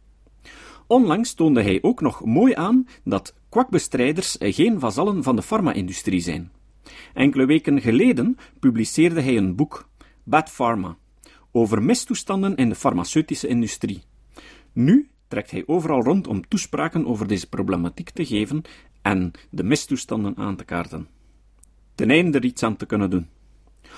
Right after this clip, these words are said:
Onder andere bij ted en ook The Guardian. De onderstaande tekst schreef hij op eenentwintig september in The Guardian.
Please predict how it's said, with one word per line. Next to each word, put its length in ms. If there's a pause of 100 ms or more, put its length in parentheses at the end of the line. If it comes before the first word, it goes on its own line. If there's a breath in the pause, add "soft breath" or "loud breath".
(200 loud breath)
Onder 280
andere 400 (160)
bij 320
ted 360 (260 soft breath)
en 180
ook 120
The 100
Guardian. 440 (1600 soft breath)
De 140
onderstaande 580
tekst 300
schreef 440
hij 260
op 300
eenentwintig 540
september 580
in 120
The 80
Guardian. 460